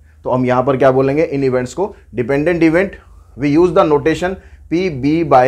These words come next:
A। P B by A मतलब इसको कैसे रीड करते हैं, हम शॉर्ट में ऐसे रीड कर लेते हैं B by A, लेकिन actually में क्या रीड करने का तरीका है, probability of the event B, जो मतलब आप पहले लिख रहे हो,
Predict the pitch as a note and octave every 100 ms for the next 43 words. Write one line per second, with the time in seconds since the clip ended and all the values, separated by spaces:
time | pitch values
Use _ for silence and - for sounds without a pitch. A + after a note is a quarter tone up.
0 | C#3+ D#3 G2+ - - - - E3 F3 C#3+
1 | E3+ D#3+ D#3+ F3 D#3 E3 C#3+ - C3+ C#3+
2 | D3+ D3+ E3+ C#3+ A#2 D#3+ - - B2 -
3 | B2+ C#3 D3 C#3 C#3 C3+ B2+ C3+ C3 D3
4 | A#2+ C3+ C3 C3 C3 D#3 - _ C3 D3
5 | C3 C3+ D#3 D#3 D#3 D#3 D#3+ D3 C#3+ D3
6 | C#3 C#3+ C3 C3+ C3 E3 - _ _ C3+
7 | C#3+ D3+ D#3 D#3 F#3+ C3+ C3+ C#3+ C3+ C3
8 | B2 B2 G#2 B2+ F#3 - _ - A#2 F3+
9 | F3 F#3 D#3 D3 C#3 F3+ E3+ E3 D#3 E3+